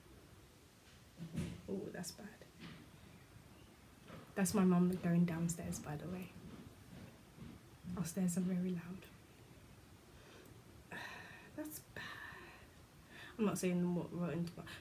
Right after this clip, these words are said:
but I give this movie, like, it's diff-, it's kinda different from all the other D C movies. It's different from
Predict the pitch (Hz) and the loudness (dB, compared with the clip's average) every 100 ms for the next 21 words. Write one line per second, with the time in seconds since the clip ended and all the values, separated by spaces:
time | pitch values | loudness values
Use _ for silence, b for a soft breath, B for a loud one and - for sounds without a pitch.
0 | - 220 - 269 277 311 302 262 247 254 | 4 6 8 8 8 6 6 4 2 2
1 | 240 254 208 185 - - - - - - | 4 6 6 6 2 -10 -20 -20 -18 -2
2 | 240 220 98 - B B B B 247 226 | 6 6 6 2 B B B B 8 8
3 | - 269 277 - - - 214 - 311 349 | 6 4 4 2 -2 4 6 6 10 10
4 | 339 233 226 226 - 220 214 226 214 214 | 10 10 8 8 2 4 6 6 6 8
5 | 175 - 208 190 170 190 190 175 190 180 | 8 8 8 8 6 6 6 8 8 10
6 | 180 170 160 - - - 233 226 214 - | 10 6 2 -2 2 2 4 2 0 0
7 | 214 185 185 180 | 6 8 10 8